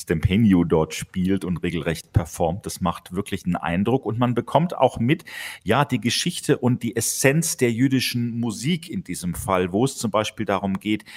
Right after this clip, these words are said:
äh, es zählt jede einzelne Note, es kippt in den Emotionen zwischen dem größten Schmerz und einer großen Leichtigkeit, wenn dann überbordend getanzt wird, wenn man diese Jahrtausend,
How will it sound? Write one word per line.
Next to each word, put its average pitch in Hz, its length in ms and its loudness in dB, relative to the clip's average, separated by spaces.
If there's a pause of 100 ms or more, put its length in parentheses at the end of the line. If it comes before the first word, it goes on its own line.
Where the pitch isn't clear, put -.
(260)
äh, 101 260 4
es - 160 -4
zählt 127 260 4
jede 110 300 2
einzelne 107 480 0
Note, 123 640 4
es - 340 -2
kippt - 380 -4
in 120 60 2
den 117 120 4
Emotionen 110 540 0 (100)
zwischen - 300 -2
dem 104 160 2
größten 117 460 2
Schmerz 104 580 2
und 110 80 -4
einer 104 140 2
großen 107 360 0
Leichtigkeit, 110 840 2
wenn 107 100 0
dann 107 160 4
überbordend 107 680 2
getanzt 107 540 0
wird, 110 160 2
wenn 107 100 6
man 110 200 4
diese 107 260 2 (320)
Jahrtausend, 113 880 4